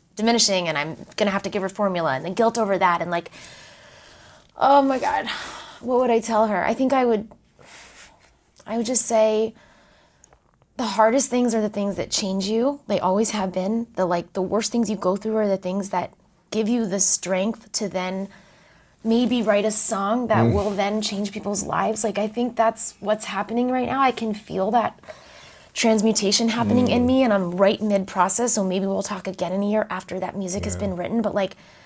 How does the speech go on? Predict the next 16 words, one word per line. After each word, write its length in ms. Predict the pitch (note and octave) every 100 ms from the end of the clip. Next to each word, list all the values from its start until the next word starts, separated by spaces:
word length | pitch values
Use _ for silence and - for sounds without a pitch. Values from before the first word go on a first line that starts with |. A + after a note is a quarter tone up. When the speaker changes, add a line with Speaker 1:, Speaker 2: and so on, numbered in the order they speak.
| - - - - A3+
Speaker 1:
I 100 | A3+
know 440 | A3 G#3+ G#3 A#3
that 220 | A3+ -
there 180 | G#3+ G3+
was, 240 | F#3+ F#3 -
there 140 | F#3+
was 140 | F3
a 80 | F3+
purpose 420 | - E3+ E3+ G3+
for 120 | - A3+
that, 140 | A3
all 200 | G#3+ A3+
that. 280 | A#3 B3 D4 - _ _ _ _ _ _ _ -
And 180 | A3+ A3+
I 100 | G#3
know 560 | G3+ G3 G3 G3 G3+